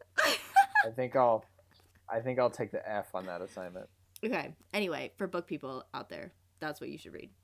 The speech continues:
Speaker 1: Anyway, I was reading this last night, and I wrote down a quote from it 'cause I just thought it was funny. And it, it reads, "So the girl a-, is moving in with her brother right now because of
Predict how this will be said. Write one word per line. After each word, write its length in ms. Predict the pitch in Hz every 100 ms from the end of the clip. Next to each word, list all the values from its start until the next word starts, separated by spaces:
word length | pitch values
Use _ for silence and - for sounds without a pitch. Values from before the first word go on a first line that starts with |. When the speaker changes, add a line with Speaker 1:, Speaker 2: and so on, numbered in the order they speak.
| -
Speaker 1:
Anyway, 300 | 175 123 101 - - -
I 60 | 180
was 140 | 175
reading 220 | 160 151
this 160 | 139 -
last 200 | 117 -
night, 220 | 131 - - -
and 100 | -
I 60 | 170
wrote 180 | 170 175
down 160 | 185 170
a 60 |
quote 400 | 156 196 156 - -
from 260 | - 151
it 160 | 143 - -
'cause 160 | 349 311
I 140 | -
just 300 | - 311 -
thought 200 | - 311
it 80 | 330
was 180 | - 359 - -
funny. 400 | 302 320 262 - - - - _
And 140 | - 269
it, 140 | 254 - - -
it 140 | 220
reads, 440 | 208 180 165 - - _ _ _ _ _ _ _ _ - _ _ _
"So 240 | - 202 185
the 140 | 196
girl 640 | 196 180 196 208 208 196 _
a-, 220 | 180 180 - -
is 140 | 190
moving 280 | 202 180 180
in 100 | 165
with 140 | 160
her 140 | 170 165
brother 560 | 160 160 151 135 147 - _ _
right 240 | 151 160
now 340 | 117 113 160 160 _
because 680 | 160 165 156 156 147 - - _ _ _
of 280 | 165 160 165